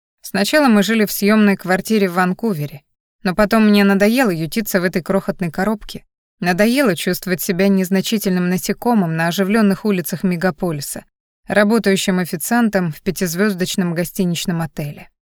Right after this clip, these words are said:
Я предложил Лалит взять льготный кредит и купить небольшой домик в каком-нибудь маленьком городке, где было бы много зелени и не было бы высоток, упирающихся в самые облака.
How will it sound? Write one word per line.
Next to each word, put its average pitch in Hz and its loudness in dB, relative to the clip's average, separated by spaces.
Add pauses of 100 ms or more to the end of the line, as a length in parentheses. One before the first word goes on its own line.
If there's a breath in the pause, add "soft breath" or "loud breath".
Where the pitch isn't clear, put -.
(420)
Я 202 2
предложил 202 2
Лалит 202 4
взять 180 -2
льготный 180 -2
кредит 190 -2
и 208 -4
купить 233 -4
небольшой 214 2
домик 196 -2
в - -20
каком-нибудь 180 0
маленьком 170 -2
городке, 165 -6 (340)
где 208 0
было 247 2
бы 214 2
много 214 4
зелени 185 0
и 220 0
не 254 4
было 220 0
бы 202 0
высоток, 185 -6
упирающихся 185 -2
в 156 -6
самые 165 -2
облака. 151 -8